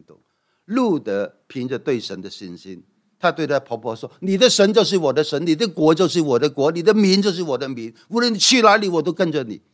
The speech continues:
这就是他信心的一个表示。所以因着这个原因，神要赏赐他，他找到神的一双翅膀，遮盖他，保护他，这是神给的赏赐。弟兄姐妹，不要抱怨神没有给你赏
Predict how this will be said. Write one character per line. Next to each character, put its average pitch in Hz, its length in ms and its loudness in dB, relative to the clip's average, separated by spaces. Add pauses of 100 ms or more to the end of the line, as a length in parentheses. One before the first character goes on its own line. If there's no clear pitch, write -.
这 131 120 -12
就 107 80 -16
是 120 60 -16
他 131 160 -10
信 139 460 -6
心 123 220 -10
的 113 100 -10
一 110 40 -10
个 101 120 -10
表 - 280 -18
示。 - 240 -16 (760)
所 123 300 -4
以 117 220 -12
因 156 140 -4
着 123 140 -6
这 92 120 -16
个 92 120 -14
原 85 260 -16
因， 98 140 -18 (240)
神 110 300 -8
要 117 120 -8
赏 - 380 -10
赐 - 240 -18
他， 82 200 -20 (600)
他 147 140 -4
找 82 260 -8
到 95 160 -10
神 87 220 -14
的 98 80 -12
一 87 140 -12
双 98 260 -16
翅 - 380 -2
膀， 62 340 -20 (400)
遮 127 220 -2
盖 85 260 -8
他， 78 240 -20 (260)
保 69 220 -6
护 71 220 -20
他， 78 180 -20 (340)
这 98 160 -10
是 95 160 -14
神 87 240 -14
给 71 140 -18
的 71 140 -20
赏 - 260 -20
赐。 - 160 -20 (260)
弟 151 100 -6
兄 143 100 -4
姐 69 160 -16
妹， 82 160 -20 (180)
不 220 80 -6
要 196 100 2
抱 123 280 0
怨 110 180 -6
神 98 300 -8
没 101 280 -10
有 90 120 -10
给 85 160 -14
你 85 140 -14
赏 - 180 -20